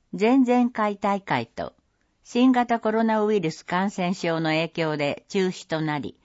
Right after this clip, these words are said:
三年ぶりの開催となります。選手の皆さんは、大会で好成績を残せるよう、日々練習に励んでいます。馬宿国三重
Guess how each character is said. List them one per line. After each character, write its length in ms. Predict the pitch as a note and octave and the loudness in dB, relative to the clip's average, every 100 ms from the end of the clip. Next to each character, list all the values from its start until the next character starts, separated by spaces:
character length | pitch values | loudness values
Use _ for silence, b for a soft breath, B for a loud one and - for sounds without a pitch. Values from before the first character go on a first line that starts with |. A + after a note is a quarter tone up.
| _ _ _ _ _ | _ _ _ _ _
三 300 | G#3+ B3+ C4+ | 2 4 4
年 220 | C4+ B3+ | 6 6
ぶ 120 | A#3+ | 4
り 100 | A3+ | 2
の 140 | A3 | 0
開 220 | G#3 F#3 F#3+ | 0 -4 -2
催 260 | - D#3+ | -4 -4
と 140 | D#3 D3+ | -4 -4
な 120 | C3+ | -2
り 160 | B2 | -4
ま 160 | A2+ A2+ | -6 -6
す。 240 | - - _ _ _ _ _ _ _ _ | -10 -20 _ _ _ _ _ _ _ _
選 280 | _ - C4+ | _ 0 2
手 160 | B3+ A#3 | 2 0
の 120 | G3+ | 0
皆 280 | F#3+ G3 A3+ | 0 0 0
さ 180 | - E3 | 0 0
ん 60 | |
は、 240 | D#3+ D3+ - _ _ _ _ _ | 0 -2 -2 _ _ _ _ _
大 260 | - A3 B3 | -2 0 0
会 260 | A#3 A3 | 0 0
で 240 | F#3+ F#3+ - | 0 -2 -4
好 220 | - B3+ | -2 -2
成 180 | C4 B3+ | 0 -2
績 420 | C4 F#3 F3+ E3+ | -2 -4 -2 0
を 40 | E3 | 0
残 280 | E3 E3+ G#3+ | -2 -2 -4
せ 180 | F#3+ | -4
る 140 | F3+ D#3+ | -4 -4
よ 340 | C#3+ A#2+ - _ _ _ _ _ | -4 -4 -8 _ _ _ _ _
う、 40 | |
日 140 | - A3 | -4 0
々 200 | E3 - - | 0 -2 -4
練 240 | F#3+ G#3+ | 0 2
習 280 | B3+ G#3 F3+ | 2 0 0
に 140 | E3+ | -2
励 380 | E3+ C#3+ D3+ D3+ | -2 -4 -2 -2
ん 60 | C#3+ | -2
で 80 | C3 | -2
い 100 | A#2+ | -2
ま 200 | G#2 A#2 | -2 -8
す。 260 | - _ _ _ _ _ _ _ _ _ _ _ _ _ _ _ - | -12 _ _ _ _ _ _ _ _ _ _ _ _ _ _ _ -4
馬 280 | G#3 A#3 B3 | 2 2 2
宿 240 | - - | -2 -12
国 420 | - D#3+ D#3+ D3+ - | -8 -4 -2 -4 -6
三 260 | - A3+ G3 | -2 0 0
重 200 | B2+ | -2